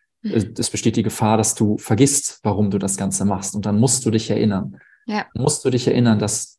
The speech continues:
Speaker 2: du vielleicht gebraucht wirst. Dann darfst du dich erinnern, dass, wenn du nicht mit deiner Message rausgehst,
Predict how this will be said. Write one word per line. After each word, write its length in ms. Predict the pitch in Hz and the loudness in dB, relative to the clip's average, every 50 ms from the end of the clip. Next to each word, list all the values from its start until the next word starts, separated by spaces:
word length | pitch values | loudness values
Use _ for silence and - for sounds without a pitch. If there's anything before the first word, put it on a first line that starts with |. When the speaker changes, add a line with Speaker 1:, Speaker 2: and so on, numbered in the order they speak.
| _ | _
Speaker 2:
du 100 | - 117 | -2 -2
vielleicht 360 | 104 - - 107 107 110 - - | 0 2 2 2 2 2 0 0
gebraucht 500 | 98 98 98 101 101 98 - - - - | -2 0 2 2 2 2 0 -4 -4 -2
wirst. 460 | 98 90 - - - - - - _ _ - - - - - _ _ | -2 -2 -2 -4 -8 -12 -16 -20 _ _ -20 -20 -20 -20 -20 _ _
Dann 280 | 113 107 107 107 - - | 2 2 2 2 2 2
darfst 280 | 110 110 117 117 - - | 2 2 2 2 0 -2
du 40 | 110 | -2
dich 160 | 113 110 - | 0 0 0
erinnern, 380 | 110 - 123 117 117 110 107 | 0 2 2 4 4 4 2
dass, 540 | 107 110 104 - - - - - - - - - | 2 0 0 0 -2 -4 -4 -8 -12 -14 -10 0
wenn 200 | 110 117 127 135 | 2 2 4 4
du 80 | 127 120 | 4 4
nicht 240 | 120 117 - - | 4 2 2 0
mit 100 | - - | -2 0
deiner 160 | 113 107 107 107 | 0 2 2 2
Message 400 | 113 117 - - 113 - - - | 2 2 2 0 -2 -2 0 2
rausgehst, 760 | 101 117 117 - - - 101 101 - - - - - - | 2 2 2 2 0 0 0 0 -2 -4 -8 -12 -16 -20